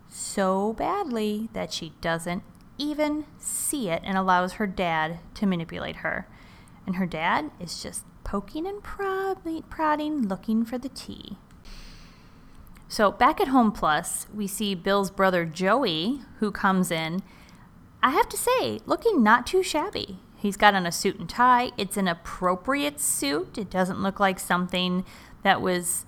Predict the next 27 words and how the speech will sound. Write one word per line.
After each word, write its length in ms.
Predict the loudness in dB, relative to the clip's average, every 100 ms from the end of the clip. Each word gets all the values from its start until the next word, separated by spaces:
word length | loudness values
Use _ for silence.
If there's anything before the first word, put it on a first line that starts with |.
| -12 -2
you 140 | 0
know, 100 | 0
stolen 640 | 0 2 6 6 4 2
from 280 | 2 0 0
the 80 | -4
props 680 | 4 8 8 6 -2 -6 -6
and 180 | -6 -6
costumes 840 | 2 4 4 2 -4 -2 -2 -4 -4
from 340 | 0 0 2
Little 180 | 0 2
House 300 | 2 0 0
on 40 |
the 60 | -2
Prairie 380 | 0 0 0 -2
set. 340 | 0 0 0 -6 -20 -20 -20 -20 -20 -2
Um, 520 | 2 4 2 -2 -6 -10 -20 -20 -20 -20 -20 -20 -20 -12
it 100 | -2
is 140 | 0 0
a 40 |
brown 540 | -2 6 8 10 8 4
suit, 320 | 0 -6 -2
though. 320 | 0 0 -2 -4
What? 220 | -4 -4 -10 -18 -10
Oh, 440 | -6 -4 -4 -6 -10
God. 380 | -8 -6 -6 -8 -12 -18 -20 -20 -20 -20 -20 -20 -20 -20 -20 -20 -20 -8 -4
I'm 100 | -2
sorry. 540 | -2 -2 -2 -2